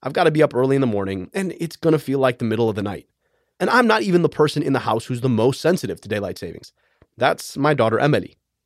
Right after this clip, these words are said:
Tomorrow, we're going to have to wake her up for school around seven fifteen, but that's gonna feel like six fifteen to her. And it's going to feel like agony for all of us.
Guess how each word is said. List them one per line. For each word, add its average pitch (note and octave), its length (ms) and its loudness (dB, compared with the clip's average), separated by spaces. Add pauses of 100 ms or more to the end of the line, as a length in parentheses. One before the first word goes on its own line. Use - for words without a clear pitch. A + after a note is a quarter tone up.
Tomorrow, C#3+ 460 2 (400)
we're B2 60 -8
going D3 160 2
to C#3+ 40 0
have C#3+ 140 -2
to D3 80 -4
wake C3 180 2
her A2 80 2
up G2+ 160 -2
for - 80 -12
school G2+ 300 -6
around A2 260 -4
seven G2 300 -6
fifteen, G#2 480 -2
but C3 240 -2 (360)
that's D3 200 -10
gonna D#3+ 160 0
feel C#3 160 -2
like C3 200 0
six - 320 -8
fifteen G#2+ 340 -6
to F2 80 -8
her. - 200 -16 (540)
And D#3 160 4
it's C#3+ 200 -4
going B2 180 2
to A#2 60 2
feel A2+ 200 -2
like G#2+ 180 -2
agony A2+ 320 -2
for G2+ 160 -4
all A2+ 160 4
of E2+ 80 -6
us. - 240 -18